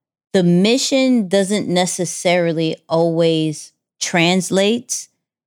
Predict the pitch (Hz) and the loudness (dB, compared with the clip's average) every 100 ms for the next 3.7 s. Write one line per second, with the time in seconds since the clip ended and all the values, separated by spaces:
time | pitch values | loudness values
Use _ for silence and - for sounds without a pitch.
0 | _ - 190 165 156 151 143 147 143 143 | _ -4 0 2 2 0 0 0 0 0
1 | - - _ _ _ _ _ _ _ _ | -8 -20 _ _ _ _ _ _ _ _
2 | 185 170 160 156 - _ 180 170 - 160 | 0 2 2 0 -4 _ 0 0 0 -2
3 | 175 147 - 165 123 - | 0 2 2 0 0 -6